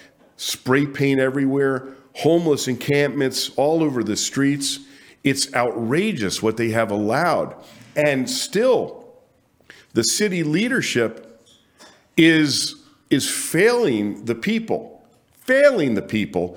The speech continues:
who live there. And you're just now starting to see a little bit of change. They have now decided they, they are going to refund the police department. But you know what? The damage has already been done.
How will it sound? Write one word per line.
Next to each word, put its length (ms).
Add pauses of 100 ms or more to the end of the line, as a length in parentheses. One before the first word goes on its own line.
(120)
who 180
live 440
there. 360 (300)
And 120
you're 140
just 540
now 160
starting 400
to 80
see 400 (580)
a 80
little 480
bit 400
of 500 (300)
change. 1000 (420)
They 120
have 140
now 200
decided 560
they, 220
they 200
are 80
going 300
to 260 (200)
refund 1000
the 160
police 380
department. 480 (280)
But 180
you 60
know 140
what? 180
The 80
damage 420
has 140
already 220
been 240
done. 300